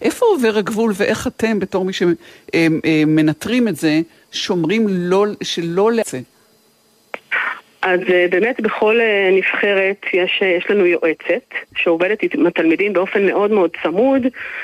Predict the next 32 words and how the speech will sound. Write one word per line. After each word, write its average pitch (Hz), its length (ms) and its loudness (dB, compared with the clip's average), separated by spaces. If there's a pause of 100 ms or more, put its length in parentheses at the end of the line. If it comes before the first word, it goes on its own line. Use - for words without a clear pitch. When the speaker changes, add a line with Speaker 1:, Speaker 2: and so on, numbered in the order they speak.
(120)
Speaker 2:
וממש 190 320 0
מכירה 202 340 -2
כל 214 200 -2
תלמיד 202 360 0
ותלמיד, 208 440 0
ולכל 190 340 0
אחד 202 200 -2
נותנת 196 420 0
את 165 60 0 (240)
סל 196 220 0
הכלים 185 680 0
שהוא 202 180 0 (100)
צריך. 185 280 0 (800)
אנחנו 202 220 0
עובדים 208 280 0
בשיתוף 214 440 0
עם, 214 120 0
אה, 196 200 0
פסיכולוג 220 680 0
שעובד, 190 540 0
אה, 202 220 0
עם, 196 100 2
אה, 185 260 0 (300)
ספורטאים, 190 480 0 (680)
מגיע 185 260 0
ממש 185 280 0
מתחום 196 320 0
הספורט, 220 460 -2 (640)
אה, 185 300 2
ובעצם 262 340 0
אם, 269 160 4
אה, 254 500 0